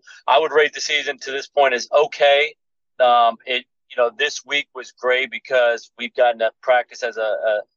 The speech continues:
an entire team, our entire unit, uh, with the exception of Bronny. Um, so, you know, this is the most people we've had on the floor for a while. So it felt good to see that and, you know, feel a rhythm get back and be able to work on some things.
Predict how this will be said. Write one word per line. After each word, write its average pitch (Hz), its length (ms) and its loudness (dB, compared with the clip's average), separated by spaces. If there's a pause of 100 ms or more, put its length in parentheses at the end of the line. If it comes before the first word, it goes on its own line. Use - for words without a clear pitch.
an 107 120 -12
entire 123 420 -2
team, 117 340 -10
our 107 120 -4
entire 120 340 -2
unit, 113 400 -6 (160)
uh, 104 220 -14
with 101 80 -20
the 104 80 -18
exception 107 420 -4
of 92 80 -8
Bronny. 110 460 2 (520)
Um, 101 500 4 (320)
so, 120 520 2
you 135 100 -2
know, 123 120 4
this 143 160 -4
is - 60 -8
the 123 80 -4
most 123 200 0
people 117 220 -12
we've 127 100 -14
had 120 180 2
on 110 60 -6
the 104 80 -12
floor 120 320 -4
for 107 120 -4
a 104 80 -2
while. 104 420 2
So 110 180 -6
it 104 80 -8
felt 135 260 0
good 123 140 -12
to 104 60 -14
see 127 300 -10
that 120 340 2 (240)
and, 104 520 -2 (200)
you 117 80 -16
know, 107 160 0
feel 127 300 -6
a 110 80 -2
rhythm 123 440 -4
get 123 240 -20
back 120 460 2
and 104 100 -20
be 113 140 -8
able 117 140 -8
to 107 60 -6
work 113 300 -12
on 123 160 0
some 120 180 -16
things. 120 540 -8